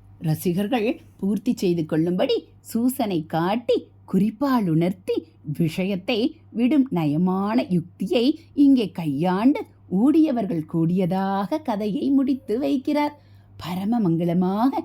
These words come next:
இப்படி பெற்றோரை சேர்த்து வைத்த விநாயகமூர்த்தி நாம் விரும்பிய எந்த புருஷார்த்தமானாலும் அதை நமக்கு சேர்த்து வைக்கட்டும். ந சிந்திதார்த்தம் களையது என்று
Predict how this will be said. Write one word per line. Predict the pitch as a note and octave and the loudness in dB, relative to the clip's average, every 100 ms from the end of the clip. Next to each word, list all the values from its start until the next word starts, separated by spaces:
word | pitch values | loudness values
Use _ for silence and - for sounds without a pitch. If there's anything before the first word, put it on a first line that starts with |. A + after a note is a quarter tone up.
| - - - | -8 -10 -2
இப்படி | C#4+ C#4+ A3+ | 0 0 -2
பெற்றோரை | F3+ E3 D#3+ C#4+ C#4+ B3 F3+ | -2 -6 -4 -2 -2 -2 -2
சேர்த்து | - D#3+ F3+ - G3 | -2 -2 -2 -2 -2
வைத்த | D#3 D#3 B3 | -2 -2 -2
விநாயகமூர்த்தி | F3+ D3+ D#3 F3+ G3 F3+ D3+ D#3 - A3+ B3+ - - - | 0 0 0 -2 -2 0 0 0 -2 -2 -2 -4 -14 -4
நாம் | G#3 F3+ | 0 2
விரும்பிய | C#3+ D3+ D#3 E3+ G#3+ G#3+ D#4 - - - | 2 2 2 2 2 2 2 -2 -12 -4
எந்த | F#3+ G#3+ B3 C4+ E4 - - | -2 0 2 2 0 -6 -6
புருஷார்த்தமானாலும் | F3 E3 - G#3+ G#3 - F#3+ F3+ E3 D#3+ F3+ F4+ A4+ - - - | -2 -2 0 0 -2 -2 0 2 2 0 0 -2 -4 -8 -20 -6
அதை | F3 F3+ F#3+ A#3 - - | -4 0 0 -2 -4 -4
நமக்கு | B3+ A#3 G3+ F#3+ | 0 0 0 -4
சேர்த்து | F#3 F#3+ G3+ C#4+ | -2 -2 0 0
வைக்கட்டும். | C#4 C4+ C4+ B3+ C4+ C4 C4 C4 C4 - - | 0 0 -2 0 4 6 6 6 2 -6 -2
ந | E3+ F#3+ F4+ - - | 0 0 -2 -10 -20
சிந்திதார்த்தம் | - F#3 E3 F3+ F3+ D#3+ D#3+ - A4+ - - - | -4 -2 0 0 0 -2 -2 -2 -2 -8 -14 -6
களையது | F3+ E3+ D#3+ D#3 F3 D#4 C#4 - - - | -4 0 0 0 0 -2 -4 -10 -20 -6
என்று | E3+ D#3+ D#3+ | 0 0 2